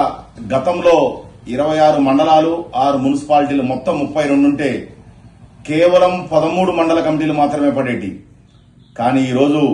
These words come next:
ఇరవై ఎనిమిది మండల కమిటీలు కంప్లీట్ చేయడం జరిగింది. ఇదే కాకుండా గతంలో యాక్టివ్ మెంబర్‌షిప్, భారతీయ జనతా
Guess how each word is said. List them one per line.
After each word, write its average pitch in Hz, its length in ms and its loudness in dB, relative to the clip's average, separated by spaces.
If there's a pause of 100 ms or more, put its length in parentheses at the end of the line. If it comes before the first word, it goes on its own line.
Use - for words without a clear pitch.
(680)
ఇరవై 139 320 2
ఎనిమిది 135 260 4
మండల 139 300 4
కమిటీలు 139 320 2
కంప్లీట్ 123 280 0
చేయడం 117 240 -2
జరిగింది. 113 360 -4 (920)
ఇదే 160 160 2 (140)
కాకుండా 170 360 4 (220)
గతంలో 165 380 2 (180)
యాక్టివ్ 180 380 2
మెంబర్‌షిప్, 135 500 0
భారతీయ 139 340 0
జనతా 147 220 2